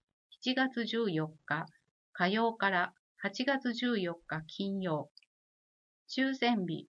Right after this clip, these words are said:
八月二十一日金曜。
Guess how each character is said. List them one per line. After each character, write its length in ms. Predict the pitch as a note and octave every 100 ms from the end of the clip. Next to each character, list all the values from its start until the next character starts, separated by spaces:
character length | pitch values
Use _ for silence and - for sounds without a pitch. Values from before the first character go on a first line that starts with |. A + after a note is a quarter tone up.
| _
八 300 | - G3+ B3
月 260 | C4+ B3+ A#3+
二 220 | A#3+ A#3+
十 200 | G#3 E3+
一 240 | D#3+ G#3+
日 460 | G3+ G3 - D#3 - _
金 300 | - G3+ G3+
曜。 280 | G3 D#3